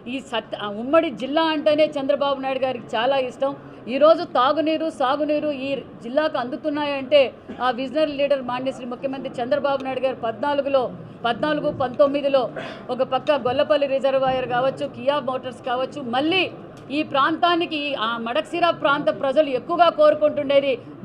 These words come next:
మాకు నీరు కావాలనేది ఈ ప్రజల ఆకాంక్ష. మరి నిజంగా ఎంఎస్ రాజు గారు,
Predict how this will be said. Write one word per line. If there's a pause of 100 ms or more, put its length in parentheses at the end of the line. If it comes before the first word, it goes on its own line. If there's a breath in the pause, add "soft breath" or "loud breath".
(160)
మాకు (340)
నీరు (120)
కావాలనేది (100)
ఈ (100)
ప్రజల (140)
ఆకాంక్ష. (180)
మరి (600)
నిజంగా (140)
ఎంఎస్
రాజు
గారు,